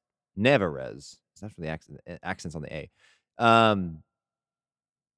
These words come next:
let me read her thing real quick. She's lived in the district for one year and is a property manager. According to her campaign filing, she's one of the activists, oh, that's right,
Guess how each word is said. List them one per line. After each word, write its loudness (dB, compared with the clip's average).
let -4
me 0
read 0
her 0
thing -4
real -2
quick. -6
She's -8
lived 2
in -2
the 0
district -4
for -6
one -2
year 0
and -8
is -10
a -10
property -4
manager. -8
According -12
to -14
her -18
campaign -14
filing, -10
she's -18
one -4
of -8
the -8
activists, -8
oh, -6
that's -20
right, -20